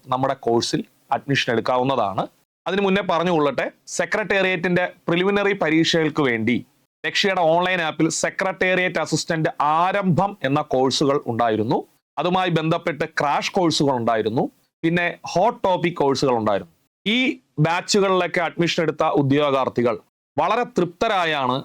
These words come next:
അവരുടെ കോഴ്സ് കംപ്ലീറ്റ് ചെയ്തത്. ഒന്നാം ഘട്ട പരീക്ഷ കഴിഞ്ഞപ്പോൾ തന്നെ വളരെ പോസിറ്റീവായിട്ടുള്ള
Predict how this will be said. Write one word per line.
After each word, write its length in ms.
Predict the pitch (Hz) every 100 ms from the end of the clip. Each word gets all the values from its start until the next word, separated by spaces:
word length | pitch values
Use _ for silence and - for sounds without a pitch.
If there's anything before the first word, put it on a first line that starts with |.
| 127
അവരുടെ 240 | 135 139 -
കോഴ്സ് 300 | 131 131 - 127
കംപ്ലീറ്റ് 360 | 120 127 131 113
ചെയ്തത്. 180 | 95 90 - -
ഒന്നാം 220 | 185 208 220
ഘട്ട 140 | 208 180
പരീക്ഷ 300 | 180 175 175 185
കഴിഞ്ഞപ്പോൾ 380 | 160 160 147 160 151
തന്നെ 240 | 131 135 143 - _ _ 156
വളരെ 220 | 175 247 254
പോസിറ്റീവായിട്ടുള്ള 720 | 180 175 170 180 170 160 160